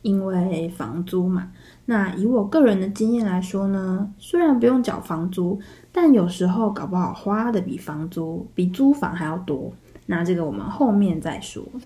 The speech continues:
再来是住家里的好处，就是回家会有人问你，“诶，要不要吃东西呀？”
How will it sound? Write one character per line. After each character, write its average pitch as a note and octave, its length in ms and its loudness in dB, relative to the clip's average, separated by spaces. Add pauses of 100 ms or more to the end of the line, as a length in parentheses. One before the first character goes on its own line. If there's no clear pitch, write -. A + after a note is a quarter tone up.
再 F4 160 4
来 A3+ 160 6
是 A3+ 400 4
住 C#4+ 200 6
家 G#3+ 280 0
里 F#3 100 0
的 D#3+ 100 -6
好 - 300 -8
处， - 240 -6 (300)
就 G#3+ 140 2
是 F#3+ 320 0
回 F#3+ 260 0
家 G#3+ 360 -2
会 A#3 200 2
有 F#3 80 6
人 F3 240 2
问 G3+ 200 0
你 - 260 -2
，“诶， D#4+ 260 6
要 D#4 120 6
不 C#4 80 6
要 C#4 120 6
吃 C4+ 180 2
东 B3+ 240 0
西 G#3+ 200 -2
呀？” G#3 300 0